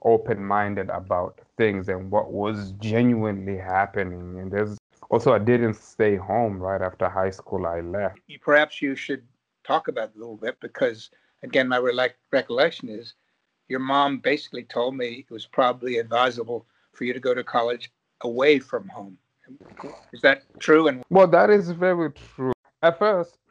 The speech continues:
Speaker 1: I was the one who wanted to move. Uh, in my senior year, I said, "Okay, I'm definitely not going to be going to college instead." So when I told her, that wasn't the reaction I was expecting. I thought she was going to be overly dramatic because with the other ones, she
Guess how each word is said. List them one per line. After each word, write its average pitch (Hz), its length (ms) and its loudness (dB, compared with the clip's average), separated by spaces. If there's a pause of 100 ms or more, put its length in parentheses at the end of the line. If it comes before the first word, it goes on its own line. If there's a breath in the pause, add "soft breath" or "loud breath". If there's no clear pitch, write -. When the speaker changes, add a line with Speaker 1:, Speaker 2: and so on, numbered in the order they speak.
(240 soft breath)
Speaker 1:
I 160 520 -4 (320)
was 131 200 -6
the 135 80 -6
one 131 160 -2
who 117 120 -10
wanted 110 520 -8
to 101 300 -10 (280)
move. 95 300 -10
Uh, 85 300 -18
in 95 100 -18
my 87 140 -16 (140)
senior 113 320 -8
year, 90 320 -12
I 87 120 -14
said, 92 160 -10
"Okay, 90 180 -12
I'm 87 540 -14
definitely 101 580 -6
not 101 420 -4 (180)
going 98 240 -2
to 92 60 -6
be 95 400 -8 (540 soft breath)
going 110 220 4
to 90 60 -2
college 95 460 -4
instead." 92 400 -8 (260)
So 170 560 2
when 170 200 0
I 202 120 -4
told 175 460 0 (640)
her, 127 760 0
that 135 220 2
wasn't 143 300 2
the 117 100 0
reaction 110 460 0
I 104 80 0
was 98 140 -4
expecting. 101 680 -6
I 92 80 -8
thought 107 260 -4
she 110 60 -8
was 107 100 -8
going 110 180 0
to 98 60 -6
be 98 100 -6
overly 107 460 -2
dramatic 101 640 -4
because 107 320 -4
with 113 140 0
the 101 100 4
other 113 260 4
ones, 104 320 -6
she 107 520 -4